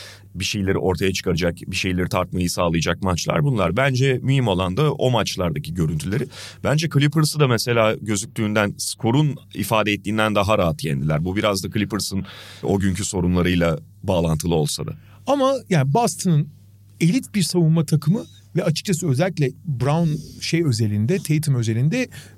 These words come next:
Speaker 2: ortalama üstü bir hücum takımı olacağını biliyoruz. Yani bunu
Speaker 1: Hı hı.
Speaker 2: karşı çıkacak bir şey ortaya çıkmadı henüz. Hala işte zaten tepedeler. Evet, çok tuhaf tuhaf mağlubiyetler de aldılar arada. O Batı turunda biliyorsun beş maçın dördünü kaybettiler. Lakers da hediye etti yani kazandıkları tek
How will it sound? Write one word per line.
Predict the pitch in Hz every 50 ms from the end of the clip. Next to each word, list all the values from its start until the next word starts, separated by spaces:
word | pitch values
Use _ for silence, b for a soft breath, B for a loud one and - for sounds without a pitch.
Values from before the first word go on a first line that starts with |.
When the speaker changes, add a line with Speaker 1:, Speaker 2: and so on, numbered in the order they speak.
| B - -
Speaker 2:
ortalama | - 135 120 - 175 233 214
üstü | 170 - - -
bir | 123 117
hücum | 110 113 120 117
takımı | - 131 - 120 117 120 127 - - - - -
olacağını | - 214 185 143 107 107 123 - 190 -
biliyoruz. | - 254 214 180 139 110 101 - -
Yani | - 127 123 139 147
bunu | 165 180 175 180
Speaker 1:
Hı |
hı. | 202 208 - - - - - -
Speaker 2:
karşı | - 147 165 175 170
çıkacak | - 180 143 160 147 143
bir | -
şey | - 285
ortaya | 220 151 - 208 202
çıkmadı | - - - - 104 82 78
henüz. | 90 131 170 - - B B B B B B
Hala | - - 247 190 143 131 117 117
işte | 113 - - - 98 - -
zaten | - - 143 110 - - 87 87
tepedeler. | 90 - 143 131 110 87 82 76 120 165 170 -
Evet, | 131 143 143
çok | - 180 143 -
tuhaf | - 156 143 131 123 -
tuhaf | - 135 113 - -
mağlubiyetler | 139 127 123 120 110 117 117 - - 123 110 110
de | 98 90
aldılar | 69 78 90 87 71 65
arada. | 67 69 71 78 85 135 147 143 B B B B -
O | 143 113
Batı | 120 123 120 -
turunda | - - 139 123 123 120 120
biliyorsun | 127 123 - - 104 95
beş | 120 120 - -
maçın | 123 - - 127 113
dördünü | 123 123 120 117 123
kaybettiler. | 120 120 110 113 123 127 214 190 151
Lakers | 127 127 131 131 - 143 -
da | 175
hediye | 139 127 127 135 131
etti | 113 - - -
yani | 90 80 82
kazandıkları | 85 90 87 87 85 82 - 85 78
tek | 73 92